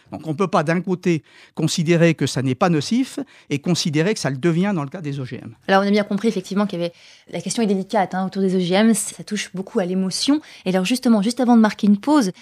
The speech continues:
Speaker 2: juste un mot, comme vous le savez sans doute, euh, bientôt les produits, euh, agroalimentaires qui sont vendus dans les supermarchés, enfin qui vont être vendus, vont être étiquetés, lorsque ce sera le cas,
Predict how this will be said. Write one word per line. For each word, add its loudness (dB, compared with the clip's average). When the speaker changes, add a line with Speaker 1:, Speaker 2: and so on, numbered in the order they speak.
Speaker 2:
juste -2
un 2
mot, 4
comme 6
vous 6
le 2
savez 4
sans 2
doute, 2
euh, 4
bientôt 4
les 4
produits, -2
euh, -4
agroalimentaires 0
qui -12
sont -4
vendus 0
dans -2
les -6
supermarchés, -6
enfin -8
qui -18
vont -4
être -6
vendus, -6
vont 2
être 0
étiquetés, 0
lorsque -6
ce -8
sera -8
le -6
cas, -2